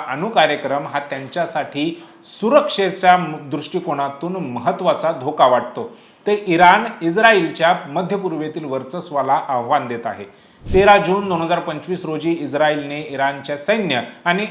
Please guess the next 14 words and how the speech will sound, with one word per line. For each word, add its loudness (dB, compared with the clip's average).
अणुस्थळांवर 2
ऑपरेशन -2
रायझिंग 2
लायन 6
अंतर्गत -4
हल्ले -4
सुरू -6
केले. -4
यामध्ये 0
इराणचे -2
वरिष्ठ -4
लष्करी -6
कमांडर, 0
अणुशास्त्रज्ञ -2